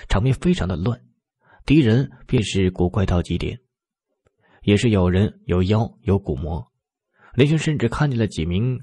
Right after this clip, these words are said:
大妖鬼，恶狠狠地向月儿扑了过去。有没有搞错呀？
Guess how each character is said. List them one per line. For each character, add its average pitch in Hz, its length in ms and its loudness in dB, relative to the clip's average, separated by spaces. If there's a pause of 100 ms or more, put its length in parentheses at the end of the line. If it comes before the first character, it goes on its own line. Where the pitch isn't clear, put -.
(140)
大 92 200 -2
妖 147 200 0
鬼， - 360 -10 (440)
恶 92 200 2
狠 95 140 -2
狠 90 260 -8
地 80 200 -4 (120)
向 78 260 -4
月 90 120 -2
儿 78 340 -6
扑 - 180 -2
了 85 80 -2
过 - 160 -8
去。 - 180 -16 (1500)
有 - 140 -4
没 90 80 0
有 90 60 0
搞 78 160 -4
错 78 200 -8
呀？ - 240 -16